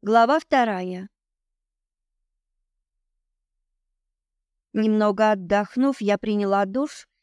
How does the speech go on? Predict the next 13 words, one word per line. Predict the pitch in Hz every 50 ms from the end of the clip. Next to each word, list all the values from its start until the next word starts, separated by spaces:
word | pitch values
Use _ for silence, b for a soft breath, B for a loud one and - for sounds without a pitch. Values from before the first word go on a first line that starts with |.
| _ -
и | - 262
приготовилась | 233 - 262 247 214 247 240 - 320 320 330 320 320 320 311 -
к | -
вечерней | 233 240 214 - - 269 254 254 254 247
прогулке | - 247 226 220 208 240 233 226 - 240
по | - 247 233 226
городу. | 208 202 196 196 196 202 196 190 196 196 202 202 220 - _ _ _ _ _ _ _ _ _ _ _ _ _ _ _ _ _ _ _ _ _ _ -
На | 208 208
прогулку | - 226 220 208 208 208 254 262 226 - 233
я | 220 202 202 202
вышла | 208 226 220 - - 226 220
во | 226 220
всеоружии. | - - 254 233 240 247 240 226 202 190 175 196 196 190 196 196 202